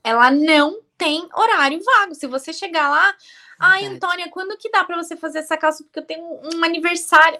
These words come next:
Speaker 1: Agora na pandemia não tem, né? Mas antes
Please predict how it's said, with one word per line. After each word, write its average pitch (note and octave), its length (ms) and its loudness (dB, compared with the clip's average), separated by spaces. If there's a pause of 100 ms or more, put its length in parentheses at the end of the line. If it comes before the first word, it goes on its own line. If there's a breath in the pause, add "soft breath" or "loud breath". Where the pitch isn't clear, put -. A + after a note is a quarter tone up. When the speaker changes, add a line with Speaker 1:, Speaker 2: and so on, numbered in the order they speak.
Speaker 1:
Agora B3 340 2
na B3 80 0
pandemia D4+ 440 0
não C5 160 -2
tem, A3+ 220 0
né? C4 200 -2
Mas B3+ 320 0 (140)
antes C#4+ 640 0